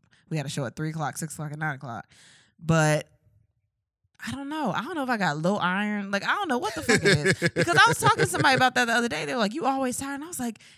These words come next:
Speaker 1: "You're right. I am always tired." I was looking at clips that we posted over the whole span of the time we've been doing a podcast. It's a lot of fucking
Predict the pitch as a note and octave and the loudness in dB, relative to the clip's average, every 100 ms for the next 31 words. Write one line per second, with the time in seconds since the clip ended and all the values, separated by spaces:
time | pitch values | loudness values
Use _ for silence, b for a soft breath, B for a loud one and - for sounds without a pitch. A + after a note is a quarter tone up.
0 | B - D5 C#5+ D5 E4+ - _ _ A4+ | B -12 -6 -4 -4 -4 -8 _ _ -4
1 | C#5+ C#5 C#5 F#4 A3+ F3 D3 - C#3+ A#2+ | -2 -2 -2 -2 -2 -2 -4 -6 -8 -8
2 | - B B - F#4+ D4+ E4+ D4+ C4 - | -12 B B 0 2 2 -6 -4 -4 -4
3 | C#4 D4 B3 A#3+ A#3 A3 A#3+ A3 - G3 | -4 -4 -4 -6 -4 -2 -2 -2 -4 -6
4 | D#3+ _ _ _ _ _ G#3+ A3+ A3 G3+ | -8 _ _ _ _ _ 2 2 0 -2
5 | F#3 F3 A3 G#3 F#3+ - F#3+ F#3+ F3 D#3+ | 0 0 0 0 0 0 -2 0 -4 -4
6 | E3+ E3 D#3+ E3 D#3+ D#3 D3 D#3+ D3+ D3+ | 2 2 2 0 0 0 0 0 0 0
7 | D#3+ - E4+ G4 D#4+ D4 A#3+ A#3 G#3+ | -4 -4 -8 -6 -2 0 0 -6 -8